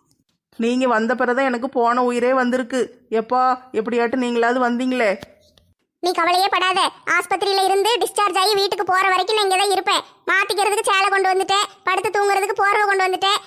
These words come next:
Speaker 2: உனக்கு காப்பி எதுவும் வாங்கிட்டு வர்றதுக்கு ஃப்ளாஸ்க் கொண்டு வந்திருக்கேன், சரியா?
Speaker 1: அப்படியாக்கா, ரொம்ப நன்றிக்கா.
Speaker 2: ஆட்டோல வரும்போது மாலாக்கு ஃபோன் அடிச்சு சொன்னேன் டி.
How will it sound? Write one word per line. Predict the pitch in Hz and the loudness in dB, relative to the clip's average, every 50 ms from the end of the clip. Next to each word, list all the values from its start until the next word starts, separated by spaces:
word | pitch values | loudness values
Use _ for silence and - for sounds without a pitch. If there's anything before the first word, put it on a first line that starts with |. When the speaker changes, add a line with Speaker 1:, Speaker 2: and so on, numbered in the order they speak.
| - - | -10 -4
Speaker 2:
உனக்கு | 339 370 392 381 440 | -2 -2 0 0 0
காப்பி | 415 403 370 370 - 427 392 | 0 2 0 2 0 0 0
எதுவும் | 370 403 415 427 | 0 2 2 2
வாங்கிட்டு | 381 381 392 381 392 392 | 2 0 0 0 0 0
வர்றதுக்கு | 381 370 381 370 440 - | 0 0 -2 -4 -2 0
ஃப்ளாஸ்க் | 403 381 370 480 - - 403 415 | 0 2 2 0 -2 -2 -2 0
கொண்டு | 392 381 381 | 2 2 2
வந்திருக்கேன், | 381 370 381 370 381 349 277 - - _ - - | 0 0 0 -2 -2 -2 -2 -4 -8 _ -6 -4
சரியா? | 392 403 427 440 415 339 - - - - _ _ _ _ _ _ _ _ _ _ _ _ - | -2 0 2 2 2 0 -2 -4 -10 -20 _ _ _ _ _ _ _ _ _ _ _ _ -10
Speaker 1:
அப்படியாக்கா, | 226 208 247 247 262 262 254 254 262 262 269 285 - - - - 247 | -6 -4 -2 0 0 0 0 0 2 2 0 0 -2 -8 -8 -4 -2
ரொம்ப | 240 233 233 240 262 | 0 0 0 0 0
நன்றிக்கா. | 262 254 240 240 226 254 262 254 269 262 262 262 277 - - - _ - _ _ _ _ _ _ _ _ _ _ _ _ _ - | 2 0 0 0 -2 -4 -4 -2 0 0 0 0 -2 -4 -10 -20 _ -20 _ _ _ _ _ _ _ _ _ _ _ _ _ -4
Speaker 2:
ஆட்டோல | - 320 330 359 440 427 440 427 | -2 -2 0 0 0 0 0 2
வரும்போது | 403 403 403 403 427 466 453 427 | 0 0 0 0 2 2 2 2
மாலாக்கு | 370 381 392 - 523 480 | 2 2 0 0 -2 0
ஃபோன் | 453 415 415 415 | 0 0 2 0
அடிச்சு | 415 - 466 415 508 | 0 -2 -2 -2 -2
சொன்னேன் | 403 403 415 427 415 | 0 0 0 0 -2
டி. | 427 427 | -2 -4